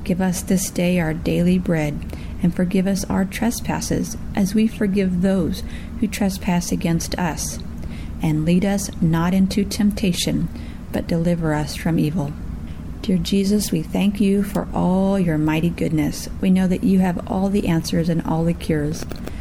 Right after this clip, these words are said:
Help us to join into one body so that we can help our neighbors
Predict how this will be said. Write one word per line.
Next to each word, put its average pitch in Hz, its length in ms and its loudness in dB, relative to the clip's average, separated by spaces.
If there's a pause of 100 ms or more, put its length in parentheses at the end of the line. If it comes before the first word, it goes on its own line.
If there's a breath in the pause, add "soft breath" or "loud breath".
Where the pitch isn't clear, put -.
(260 loud breath)
Help 196 220 0
us 190 140 0
to 196 120 0
join 180 320 4
into 180 480 4
one 160 320 0
body 147 400 0 (320 loud breath)
so - 120 -6
that 190 200 -2
we 185 140 4
can 175 220 0
help 180 320 0
our 190 100 2
neighbors 175 640 2